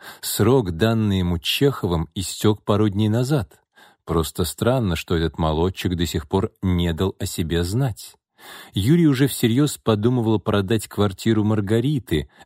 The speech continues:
а дочь временно поселить у себя, хоть это и сулило ему новые неудобства. Он позвонил Маргарите и договорился с ней о встрече. "Нам нужно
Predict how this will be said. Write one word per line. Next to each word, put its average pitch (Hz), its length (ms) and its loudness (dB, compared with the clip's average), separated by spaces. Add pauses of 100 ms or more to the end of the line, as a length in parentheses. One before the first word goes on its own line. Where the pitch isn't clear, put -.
а 90 160 0
дочь 110 400 0
временно 101 480 2
поселить 104 500 -2
у 117 80 0
себя, 131 600 0 (180)
хоть 82 220 -4
это 82 160 -2
и 78 80 0
сулило 87 480 -2
ему 95 260 0
новые 78 380 -2
неудобства. 95 760 -4 (840)
Он 110 200 0
позвонил 107 480 0
Маргарите 95 560 -2
и 131 180 -2
договорился 92 640 -2
с - 120 -6
ней 82 180 0
о 90 40 -2
встрече. - 520 -4 (1200)
"Нам 90 420 2
нужно 104 640 0